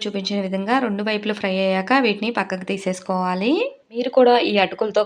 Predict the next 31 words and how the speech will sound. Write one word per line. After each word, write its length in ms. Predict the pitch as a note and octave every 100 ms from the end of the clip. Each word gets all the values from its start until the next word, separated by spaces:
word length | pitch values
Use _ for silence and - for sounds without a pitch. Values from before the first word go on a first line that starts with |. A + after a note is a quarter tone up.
| G3
కట్లెట్ని 460 | F#3 F#3+ F#3 F#3 G3+ G#3
ట్రై 140 | F3+ F#3 G3
చేసి 280 | F#3+ A3 A3 -
ఎలా 160 | G3 G3+
వచ్చిందో 340 | G3+ G3 F3+ G#3+ G#3
కామెంట్ 300 | F#3 G3 G3
చేయడం 200 | G3 F#3+ F3+
మాత్రం 240 | - A3 -
అస్సలు 200 | F3 F#3+ F#3+
మర్చిపోకండి. 640 | F3+ - F#3 F3+ F3 F#3+ D4+ C5 C#5+ _ _ _ - A#3
ఈ 40 | A#3+
వీడియో 280 | B3 B3+ C#4 C#4
చూసి 280 | B3 - A3+ A3+
లైక్ 220 | G3+ G3+ -
చేయకపోతే 400 | A#3 A#3 A3 G#3+ G#3
మాత్రం 220 | G3 G#3 G#3+
ప్లీజ్ 300 | A3+ A#3+ A#3 F#3+
లైక్ 200 | F#3 F#3+
చేయండి. 440 | A3 G#3+ G3 G#3 D4 B4 - _ _ _ _ _ _ - B3+ A#3
ఇప్పుడు 160 | A#3 A3
నేను 140 | G#3+ G#3
ఒక 80 | G#3
కట్లెట్ని 420 | G3+ A3 A3+ A#3 A#3+
తుంచి 220 | A3 G#3+ A#3
చూపిస్తున్నా 380 | A3+ - G#3 G#3
చూడండి. 340 | G#3 G3 G3+ A#3+ B3+
పైన 300 | G#3 G3+ A3 A3
క్రిస్పీగా, 560 | G#3 G#3 - G3+ G3+ G3+ G3 G3
లోపల 240 | G3 G#3 G#3
స్పాంజీగా 640 | - F#3+ G3 G3 G3 G3 G3+ -
చాలా 380 | G3 F#3+ G3 G#3